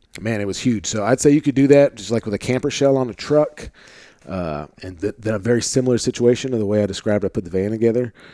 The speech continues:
or, uh, a van. I think a minivan would work great for this. Uh, it might even be more effective in some ways. I just need something that I can kinda switch back and forth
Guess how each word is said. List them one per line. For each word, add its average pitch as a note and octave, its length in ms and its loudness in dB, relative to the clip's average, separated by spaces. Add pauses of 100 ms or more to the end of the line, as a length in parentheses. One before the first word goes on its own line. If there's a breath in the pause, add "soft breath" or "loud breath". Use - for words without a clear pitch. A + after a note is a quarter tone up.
(220 loud breath)
or, F#2 580 -4 (400)
uh, D2 320 -12 (100)
a E2+ 100 -12
van. A2+ 760 -2 (340 soft breath)
I A#2 80 0
think D3+ 160 2
a A2 60 -4
minivan D3 560 2
would B2+ 80 2
work C#3 200 2
great A#2 280 -2
for D3 120 0
this. D3+ 400 2 (640 soft breath)
Uh, D2+ 300 -8 (800)
it E2+ 120 -16
might A2+ 240 2
even B2+ 200 4
be A#2 100 0
more B2 300 4
effective C#3 500 0
in G#2+ 120 -6
some C3+ 360 -4
ways. G2 500 -2 (120)
I G#2 140 -2
just A2+ 200 -4
need A2+ 180 -4
something G#2+ 320 -6
that F#2+ 120 -2
I G2 80 -2
can F#2 100 -12
kinda F#2 220 -6
switch - 420 -8
back G2 280 -2
and E2+ 100 -12
forth G2+ 440 -6